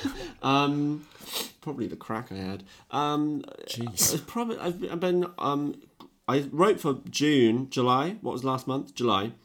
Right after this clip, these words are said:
Speaker 1: I wrote Realigning with My Spirituality l-, uh, last month, but I'd probably add it to this month as well. Um,
Speaker 2: Yeah, it's, it's an ongoing exercise.
Speaker 1: Yeah, and, um, I would say I would put being selfish in there as well, but a good kind of selfish.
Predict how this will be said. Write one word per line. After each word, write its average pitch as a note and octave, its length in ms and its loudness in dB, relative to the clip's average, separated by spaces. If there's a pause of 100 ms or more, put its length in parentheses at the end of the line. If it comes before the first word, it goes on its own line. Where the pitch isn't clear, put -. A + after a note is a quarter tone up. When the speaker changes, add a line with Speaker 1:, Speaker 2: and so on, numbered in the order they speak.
(240)
Speaker 1:
I B2 100 0
wrote D#3 240 4
Realigning B2+ 500 6
with G2+ 120 2
My G#2+ 100 -2
Spirituality F#2+ 1080 -4
l-, F#2 140 -8 (260)
uh, F#2 360 -6
last G2 600 -8
month, F2 460 -10
but - 80 -6
I'd F#2 220 -4
probably B2 280 -2
add G2 140 -2
it F#2 120 -8
to G2+ 80 -6
this F#2+ 280 -6
month F2 240 -8
as D#2 160 -10
well. F2+ 460 -6 (400)
Um, F#2 600 -2
Speaker 2:
Yeah, B2 200 2
it's, - 100 -10
it's C#3 160 -4
an B2 80 -2
ongoing A2+ 340 0
exercise. F#2 540 -10
Speaker 1:
Yeah, G2 360 0 (180)
and, A2+ 500 6
um, A2 960 -2 (180)
I F#3+ 140 -2
would A#3+ 120 -4
say - 260 -2 (100)
I D3 80 2
would D3+ 160 -2
put - 260 -8
being B2+ 360 2
selfish - 580 -6
in F#3+ 80 -10
there - 180 -10
as - 140 -14
well, D2 300 -10 (160)
but G#2+ 100 0
a G#2 60 0
good G2+ 260 2
kind F2 240 -6
of - 60 -10
selfish. - 580 -12